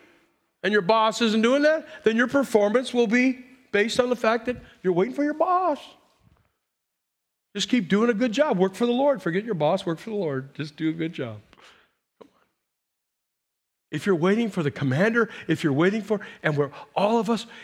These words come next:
if you're waiting for somebody to run on the sidelines, "No, look at you," God's already doing it. And we'll find some people around here who can do it for you too if you need.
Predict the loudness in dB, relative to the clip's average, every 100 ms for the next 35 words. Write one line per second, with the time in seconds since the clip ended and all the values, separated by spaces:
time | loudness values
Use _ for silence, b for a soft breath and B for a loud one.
0 | -6 0 2 2 0 -2 -2 -2 -2 0
1 | 2 0 0 -2 0 0 2 2 0 B
2 | 0 2 4 4 4 2 0 0 4 4
3 | 2 B B _ -2 2 2 2 4 2
4 | 4 2 2 2 0 -4 -12 -20 _ -20
5 | _ _ _ _ _ _ _ _ _ _
6 | _ _ _ _ _ -2 0 0 0 0
7 | 0 -2 -4 0 0 2 0 -2 -8 -10
8 | _ _ -4 -4 -4 -2 0 -4 -8 -12
9 | -12 -12 -12 -14